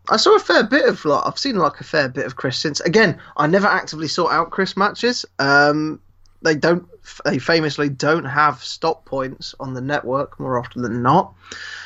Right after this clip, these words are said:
if they're singles matches. Um, it's uncomfortable, uh, in a sense that you,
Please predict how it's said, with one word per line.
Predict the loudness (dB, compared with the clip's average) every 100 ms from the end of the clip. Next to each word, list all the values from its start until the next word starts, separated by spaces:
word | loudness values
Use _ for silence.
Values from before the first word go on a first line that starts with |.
| -20 -20 _
if | -2 2
they're | 2 2
singles | 0 -2 -2 -2
matches. | 0 0 0 -2 0 -4 0
Um, | 4 4 2 -2 -6 _ _ _ _ _ _ _ _ _ _ -18 -18 _ _ _ _ _ _ -8
it's | -2
uncomfortable, | 4 4 4 2 2 0 -6 -8 -10 _ -8
uh, | -4 -2
in | -2
a | -4
sense | 0 0 0 -6
that | -2 -2 -2
you, | -8